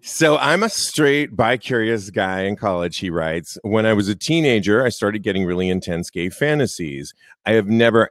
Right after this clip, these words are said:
acted on them," he writes, "because they started way after I started liking girls, and I still never had a crush on a guy. So I wasn't sure if I was actually bi and didn't want to regret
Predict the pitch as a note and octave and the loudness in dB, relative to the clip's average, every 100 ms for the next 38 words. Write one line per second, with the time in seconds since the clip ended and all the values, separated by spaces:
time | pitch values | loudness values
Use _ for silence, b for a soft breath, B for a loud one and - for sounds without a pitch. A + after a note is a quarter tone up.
0 | - A2+ C3 E3+ E3 D3+ D3+ D#3+ D#3+ E3+ | 0 0 0 -2 -2 2 4 4 4 2
1 | F3 G3 - C#3 B2 G#2+ G#2 G2+ F#2+ - | 2 0 -4 -2 0 -2 -8 -6 -6 -6
2 | - - E2 E2+ F#2 E2 F2 F#2+ E2+ F2 | -10 -4 -2 -2 -2 0 2 2 0 0
3 | G#2+ G#2 G2+ - E2 F2+ D2 - F#2 D#2+ | 0 0 -2 -2 -2 -2 -6 -4 -4 -2
4 | D#2 E2+ G#2 b b b - B2 C3 C#3+ | 0 0 -2 b b b 0 2 2 2
5 | A2+ - - C3 D3 B2 B2 G#2 G#2 G2+ | -2 -2 0 2 2 2 2 2 2 2
6 | F2+ - - G2+ G2+ D#3 D2+ D2+ - G#3+ | 2 0 -2 -2 0 -2 -4 -6 0 4
7 | B2+ B2 F3+ - b b C3 B2 D3+ G3 | 6 6 4 -2 b b 2 4 4 2
8 | - D3+ C3+ B2+ A2+ G2 - F#2+ - G2+ | 0 2 2 2 2 0 -4 -4 -4 -6
9 | F2+ - G#2 F#2 F#2+ - F2+ G2 A2 A2+ | -2 0 2 0 -2 -2 -4 -4 -2 -2
10 | B2 A#2+ F#2+ F#2 F2 | 0 0 0 0 0